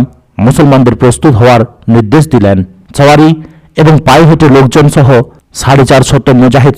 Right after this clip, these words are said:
সমন্বয়ে এক অভিযান পরিচালিত হয়। রাসূল সাল্লাল্লাহু আলাইহি ওয়াসাল্লাম সেই সময় হযরত ওসমান রাদিয়াল্লাহু তাআলা আনহুকে মদিনায় তাঁর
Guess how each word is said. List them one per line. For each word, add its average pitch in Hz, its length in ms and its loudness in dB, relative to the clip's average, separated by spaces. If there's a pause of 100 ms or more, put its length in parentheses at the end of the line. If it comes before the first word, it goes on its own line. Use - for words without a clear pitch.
সমন্বয়ে 123 480 0 (400)
এক 123 120 -2 (160)
অভিযান 135 380 0
পরিচালিত 110 420 -2
হয়। 98 260 -2 (500)
রাসূল 143 260 0
সাল্লাল্লাহু 156 540 2
আলাইহি 151 280 2
ওয়াসাল্লাম 135 420 0 (420)
সেই 139 260 0
সময় 135 240 2 (400)
হযরত 135 280 0 (160)
ওসমান 165 280 0 (100)
রাদিয়াল্লাহু 135 460 2
তাআলা 139 220 2
আনহুকে 127 340 0 (460)
মদিনায় 127 540 0
তাঁর 117 160 0